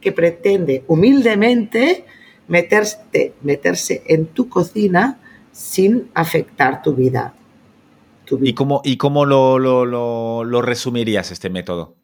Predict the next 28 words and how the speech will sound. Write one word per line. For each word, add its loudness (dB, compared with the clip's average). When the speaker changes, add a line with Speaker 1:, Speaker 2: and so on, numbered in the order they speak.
Speaker 1:
Lo 0
resumo 0
de 2
la 2
siguiente 0
manera, 0
basado 0
en 2
hechos -2
le-, -2
reales. -6
<laughs> -6
O -20
sea, -4
a 0
mí 2
me 2
pasó -2
porque -2
yo 2
quería 0
que 0
mis -4
hijos -4
comieran 0
comida 0
de 0
casa -4